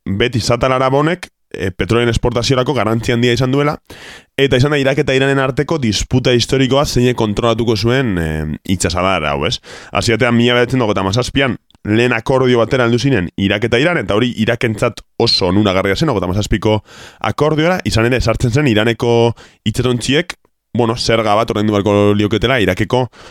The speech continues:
gobernuari, ez? Gero, hirurogeigarren hamarkadan Iran militarki indartzen doan heinean, horri buelta ematen dio, eta hirurogeita hamabostean Al-, Al-, Aljerreko akordioa ezarri zen, ba, bueno, e, ja berdintasun nolabaiteko bat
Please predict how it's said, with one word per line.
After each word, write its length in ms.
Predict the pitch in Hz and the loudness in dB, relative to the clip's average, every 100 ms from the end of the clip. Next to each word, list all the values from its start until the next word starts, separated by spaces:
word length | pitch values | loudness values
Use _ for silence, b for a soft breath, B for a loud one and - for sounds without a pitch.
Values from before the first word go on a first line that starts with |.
| B B 101 | B B -2
gobernuari, 640 | 104 104 107 104 82 82 | 0 2 2 0 0 0
ez? 120 | 92 110 | 0 0
Gero, 140 | 113 | 2
hirurogeigarren 480 | 110 107 113 117 117 | 4 4 2 2 0
hamarkadan 460 | 117 127 127 120 107 | -2 -4 -2 -2 0
Iran 240 | 101 120 | 2 2
militarki 480 | 110 104 101 117 - 98 | 2 2 2 -2 -2 -2
indartzen 420 | 107 110 - 120 | 0 -2 -2 0
doan 220 | 120 123 | 2 2
heinean, 320 | 123 139 175 - | 2 2 0 0
horri 280 | 104 104 107 | 0 2 2
buelta 300 | 110 113 113 | 2 2 2
ematen 220 | 117 120 | 0 0
dio, 180 | 139 190 - _ _ - | 0 0 -4 _ _ -8
eta 220 | 120 117 | -2 0
hirurogeita 340 | 110 110 104 110 | 2 2 2 2
hamabostean 420 | 120 123 143 156 | 2 0 0 0
Al-, 180 | 110 104 - | -2 -6 -4
Al-, 540 | 101 98 101 98 98 | -2 0 2 2 0
Aljerreko 760 | - 104 - 127 120 117 151 110 - b - | -2 -4 -2 0 0 0 -2 -4 -8 b -6
akordioa 720 | 104 - 131 123 120 139 101 | -4 0 0 2 2 2 0
ezarri 300 | 85 110 117 | 0 0 0
zen, 140 | 135 143 | 0 0
ba, 80 | 107 | 0
bueno, 200 | 92 - _ - - | 0 -4 _ -20 -10
e, 160 | 67 80 | -6 -2
ja 140 | 107 | -2
berdintasun 960 | 107 107 104 117 120 113 104 - 131 117 - B B B B 92 | 0 -2 0 0 2 0 -2 0 0 0 -4 B B B B -2
nolabaiteko 460 | 101 110 107 120 | 0 0 0 0
bat 220 | 120 131 | 0 -2